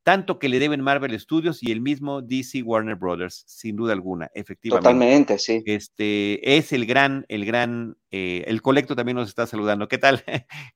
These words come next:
Speaker 1: Que gracias por estarnos acompañando. Sí, mira, ahí está la imagen, también nos la está poniendo Jaime, esa proyección trasera de, de, ¿y cu-, cuánto trabajo había en algo que aparentemente es minimalista?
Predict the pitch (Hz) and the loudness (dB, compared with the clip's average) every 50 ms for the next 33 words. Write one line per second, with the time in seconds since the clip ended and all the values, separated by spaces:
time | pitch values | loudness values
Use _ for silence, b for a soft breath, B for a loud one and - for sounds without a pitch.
0 | _ _ - 127 127 113 131 139 147 139 135 - - 117 113 107 - 123 123 123 | _ _ -4 -2 0 4 6 6 6 6 2 -2 -2 -2 -2 0 0 -2 -2 -2
1 | 120 113 113 - 107 101 95 - 98 101 107 104 101 92 87 b b b b b | -6 -8 -8 -8 -10 -8 -6 -4 -4 -2 -2 -2 -4 -6 -10 b b b b b
2 | b - - 175 175 175 196 220 208 - 123 139 165 165 - - - 254 247 202 | b -2 0 2 4 6 6 6 8 8 8 6 6 6 4 2 2 4 4 2
3 | 165 147 151 175 175 - 196 180 156 135 127 98 - _ 131 123 147 151 147 143 | 2 2 0 0 -2 -2 -6 -6 -6 -6 -8 -8 -8 _ -8 -8 -6 -6 -6 -6
4 | - - 135 139 139 135 135 - 139 131 127 127 131 147 - - 131 - - 131 | -4 -4 -4 -4 -4 -4 -2 0 0 0 2 0 -2 -2 -2 -4 -4 0 0 0
5 | 120 113 104 - - 143 143 143 135 - 135 123 117 - 127 120 113 110 101 b | 0 0 -2 -4 -2 -2 -2 -2 -2 0 -2 -2 0 0 0 2 2 2 0 b
6 | b b b b b _ 101 120 113 110 117 117 110 - - 113 104 113 113 110 | b b b b b _ 0 2 4 4 4 2 0 -2 -6 -8 -6 -2 -2 0
7 | 107 104 104 101 101 101 101 98 98 98 - _ _ _ _ _ 277 - _ - | 0 0 -2 -2 -2 -2 -2 -4 -4 -6 -8 _ _ _ _ _ -20 -18 _ -2
8 | 185 - - - - 208 208 - 262 - - 175 156 160 214 - - 170 160 165 | -2 -2 0 2 4 4 4 4 0 4 8 10 10 10 10 10 8 8 8 8
9 | 190 202 156 143 151 147 175 202 214 220 214 - 156 - - 156 170 190 185 - | 8 6 6 4 4 4 4 4 4 4 2 2 0 2 2 2 2 0 0 -2
10 | 190 170 175 185 180 165 185 170 156 170 170 160 160 151 147 147 151 175 160 - | -2 -2 0 -2 -2 -2 -4 -6 -4 -6 -4 -4 -2 -2 0 0 0 -2 -4 -6
11 | - - 92 - | -10 -12 -12 -12